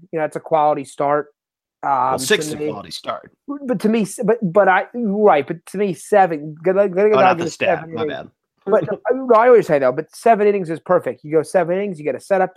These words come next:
Speaker 1: and you're a closer, and you're good.
Speaker 2: Yeah.
Speaker 1: You know, like, that's the, if every pitcher could go seven innings, you'd win a lot of baseball games.
Speaker 2: Oh,
Speaker 1: So,
Speaker 2: absolutely.
Speaker 1: definitely a mistake on his part. Now, look, he's a young manager, um, and I don't think he's wrong. I, I,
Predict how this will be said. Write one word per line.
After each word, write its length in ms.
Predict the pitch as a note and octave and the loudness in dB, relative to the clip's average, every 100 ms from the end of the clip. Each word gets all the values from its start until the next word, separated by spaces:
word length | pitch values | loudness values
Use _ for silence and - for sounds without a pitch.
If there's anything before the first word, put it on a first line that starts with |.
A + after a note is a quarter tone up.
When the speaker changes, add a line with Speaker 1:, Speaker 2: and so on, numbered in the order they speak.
| _ | _
Speaker 1:
and 100 | D3 | -10
you're 120 | C#3 | -10
a 20 | C3 | -4
closer, 420 | D#3+ D3+ B2 B2+ | 0 0 0 -8
and 100 | C#3+ | -8
you're 120 | C3+ C3+ | -6 -2
good. 220 | C3+ A2 _ _ _ | -2 -2 _ _ _
Speaker 2:
Yeah. 120 | A2 - | -14 -12
Speaker 1:
You 80 | - | 0
know, 120 | F3 | 2
like, 140 | C#3 D3+ | 4 4
that's 240 | F3 F#3+ | 2 2
the, 80 | - | 0
if 180 | G3 C#3+ - | -2 -4 0
every 320 | G3+ G3 A3+ | 2 2 -2
pitcher 320 | A3+ G#3+ G#3+ | 0 0 0
could 140 | G3 F3 | -2 0
go 140 | F3+ | 0
seven 340 | D#3+ F#3+ F3 | 2 2 2
innings, 400 | F#3 G3 G3+ F3 | 0 -2 -4 -8
you'd 140 | E3+ D#3+ | -8 -2
win 160 | D#3+ | -2
a 60 | C#3 | 2
lot 220 | C3+ C#3+ | 2 2
of 60 | D3 | 0
baseball 400 | C#3+ C3 B2+ A#2 | -4 -6 -6 -4
games. 400 | A#2 A2 - - _ _ | -6 -8 -12 -20 _ _
Speaker 2:
Oh, 160 | F3+ E3 | -2 -2
Speaker 1:
So, 40 | F#2+ | -2
Speaker 2:
absolutely. 640 | E3 D#3+ D3+ D3 - - | 0 4 6 4 0 -8
Speaker 1:
definitely 400 | B3 B3 G#3 D#3+ | -10 -10 -8 -8
a 40 | |
mistake 420 | D3 - D3+ D3 | -8 -8 -8 -6
on 120 | D3 D3 | -8 -10
his 120 | C#3+ | -4
part. 180 | D#3+ F3+ | -2 0
Now, 80 | |
look, 200 | G3+ D#3 | 0 0
he's 180 | - F3 | -2 -6
a 60 | E3+ | -4
young 320 | D#3+ E3 F#3 | 0 0 0
manager, 580 | F3 F#3 G3 F3+ A3 G#3+ _ _ _ | -2 -2 -2 -2 -2 -2 _ _ _
um, 640 | - C#3+ C#3+ C#3+ C#3 C#3+ D3 - | 0 4 4 4 2 -4 -12 -8
and 380 | E3+ E3 D#3+ E3 | -4 -2 0 2
I 20 | |
don't 160 | G#3+ | 2
think 140 | G#3+ A3 | 0 -4
he's 220 | B3 G3 | -4 0
wrong. 440 | F3+ F3+ F#3 F3+ F#3 | 4 6 6 2 0
I, 140 | F3+ F#3+ - | -4 -4 0
I, 220 | G3 G#3 | 0 0